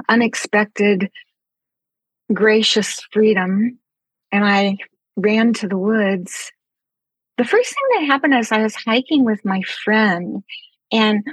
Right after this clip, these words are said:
we sat down for lunch. This friend was a really serious Tibetan Buddhist meditator,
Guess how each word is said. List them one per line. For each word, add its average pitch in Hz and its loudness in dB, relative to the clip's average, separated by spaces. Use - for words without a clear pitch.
we 262 2
sat 403 -2
down 254 2
for 208 -2
lunch. 185 -2
This 302 -2
friend 339 2
was 214 0
a 196 2
really 208 2
serious 196 0
Tibetan 185 -2
Buddhist 180 -2
meditator, 180 -2